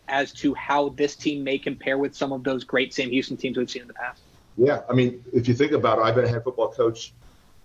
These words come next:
Speaker 2: twenty-seven years, and thirteen of my teams have been in the Final Four in the country.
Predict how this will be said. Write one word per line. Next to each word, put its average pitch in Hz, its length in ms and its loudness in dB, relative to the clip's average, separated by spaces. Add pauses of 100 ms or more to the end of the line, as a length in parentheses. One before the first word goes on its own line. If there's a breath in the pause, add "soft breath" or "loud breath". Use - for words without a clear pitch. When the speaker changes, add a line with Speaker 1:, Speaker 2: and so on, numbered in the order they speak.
(120)
Speaker 2:
twenty-seven 127 500 2
years, 120 300 4
and 104 120 -4
thirteen 120 320 0
of 113 60 -2
my 107 120 4
teams 120 260 2
have 104 80 -6
been 113 80 0
in 107 60 -2
the 101 60 -2
Final 110 240 2
Four 107 200 2
in 101 40 -6
the 98 60 -6
country. - 460 -2